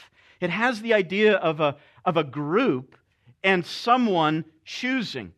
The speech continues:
selecting from the greater group a smaller group unto himself. This is a term that is used in the Old Testament commonly to refer to the nation of Israel. The nation of Israel is the chosen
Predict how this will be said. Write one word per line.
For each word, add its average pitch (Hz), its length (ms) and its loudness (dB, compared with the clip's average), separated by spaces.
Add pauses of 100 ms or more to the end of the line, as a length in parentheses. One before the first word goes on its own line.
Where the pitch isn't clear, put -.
selecting 185 960 -2 (180)
from 208 380 0
the 170 100 -2
greater 180 480 0
group 123 460 -6 (420)
a 202 120 0
smaller 220 760 2
group 127 440 -6 (520)
unto 165 260 -2
himself. 131 640 -4 (1300)
This 170 160 -6
is 170 100 -6
a 170 60 -4
term 190 380 0
that 175 160 4
is 147 140 -4
used 202 360 -4
in 180 160 -2
the 165 120 0
Old 175 260 -2
Testament 180 500 -6
commonly 190 640 2 (360)
to 214 80 -4
refer 196 480 2
to 180 500 -2 (520)
the 170 140 2
nation 185 420 2
of 156 120 -2
Israel. 151 460 -2
The 139 100 -2
nation 196 360 0
of 151 100 -2
Israel 180 540 0
is 160 160 -2
the 156 100 -6
chosen 180 640 0